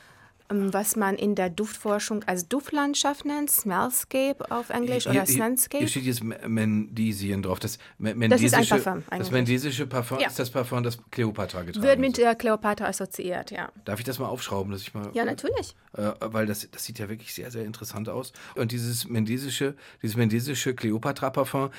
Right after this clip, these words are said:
Speaker 2: ist auch rekonstruiert anhand von Sachen, die Sie in Texten gefunden haben,
Speaker 1: Ja.
Speaker 2: Frau Goldsmith. Okay, probieren wir mal einmal aus. Aha.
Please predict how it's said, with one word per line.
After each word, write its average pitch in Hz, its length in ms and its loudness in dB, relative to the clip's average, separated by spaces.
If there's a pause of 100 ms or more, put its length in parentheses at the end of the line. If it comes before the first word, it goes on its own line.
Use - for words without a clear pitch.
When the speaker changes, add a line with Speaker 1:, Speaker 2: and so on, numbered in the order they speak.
Speaker 2:
ist - 180 -6
auch 135 200 4
rekonstruiert 135 720 0
anhand 113 340 0
von 120 320 0 (160)
Sachen, 120 300 2
die 117 140 4
Sie 123 120 2
in 113 120 0
Texten 110 360 -4
gefunden 92 420 -4
haben, 85 140 -2
Speaker 1:
Ja. 208 60 8 (100)
Speaker 2:
Frau 90 140 -10
Goldsmith. 87 360 -8 (300)
Okay, - 220 -6
probieren 90 280 -6
wir 110 60 -4
mal 107 160 -6
einmal 87 200 -8
aus. 113 360 -12 (140)
Aha. 90 300 -10